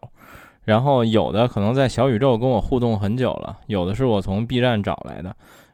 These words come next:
然后我，其实我都会跟他们说，我说我们群的钢铁直男比较多，有时候聊一些你们不爱听的话题，你们就主动无视一下。然后他们说这个没事儿。然后我说还有一点呢，其实我们群有一个核心思想，就是，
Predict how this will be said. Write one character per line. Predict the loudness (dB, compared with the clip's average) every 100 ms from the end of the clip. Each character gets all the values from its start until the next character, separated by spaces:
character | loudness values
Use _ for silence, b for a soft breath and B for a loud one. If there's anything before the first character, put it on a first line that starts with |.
| 0
然 | 0 2
后 | 2 2 0
我， | -2 -4
其 | 2
实 | 4
我 | 4
都 | 4
会 | 2 2
跟 | 0
他 |
们 | -2
说， | -2 -2
我 | 0
说 | 2
我 | 0
们 | -2
群 | -2 -2
的 | -2 0
钢 | 0
铁 | 0 -2
直 | 0
男 | 0 0 0
比 |
较 | -2 -4
多， | -4 -6 -8 -12 -4
有 | 0
时 | 4
候 | 4
聊 | 4 2 4
一 | 2
些 | 2
你 | 0
们 | 0
不 | 0
爱 | 0
听 | 0 -2
的 | -2
话 | -2 -4
题， | -2 -6
你 | -4
们 | -4 -2
就 | -4
主 | -4 -6
动 | -4 -2 -2
无 | -4
视 | -2 0 0
一 | 0
下。 | -2 -4 -10 B B B
然 | 0
后 | 0
他 | 0
们 | 0
说 | 2
这 | 2 2 2
个 |
没 | 0 -2
事 | -4 -6
儿。 | -8 B B B
然 | 4
后 | 6
我 | 6
说 | 4
还 | 4 4
有 | 4
一 |
点 | 2 -2 -2
呢， | -6
其 | -2
实 |
我 | -2
们 | -2
群 | -2 0
有 | 0
一 | 2
个 | 0
核 | 0 0
心 | 2 0
思 | -2 -2
想， | -2 -2 -2
就 | -2
是， | 0 0 -2 -4